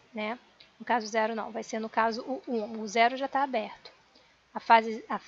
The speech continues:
o id com fase zero é a fase um, ela já tá aberta. Eu quero abrir a dois agora, que é essa aqui. É, o que que vai acontecer? Ai, ai, Deus. Aqui, botão aberto.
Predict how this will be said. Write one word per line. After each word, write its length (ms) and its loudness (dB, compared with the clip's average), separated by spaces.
o 280 -4
id 200 -6
com 260 -8
fase 300 -4
zero 340 6
é 140 2
a 40 -2
fase 360 0
um, 160 -2
ela 120 2
já 100 -2
tá 120 2
aberta. 340 -4
Eu 40 -16
quero 180 2
abrir 240 -2
a 80 4
dois 260 0
agora, 360 0
que 120 -12
é 40 -2
essa 220 -6
aqui. 280 -12
É, 360 6
o 40 -14
que 140 -10
que 60 -8
vai 100 -4
acontecer? 580 -2
Ai, 140 -8
ai, 180 -16
Deus. 300 -16
Aqui, 360 -12
botão 760 2
aberto. 520 -4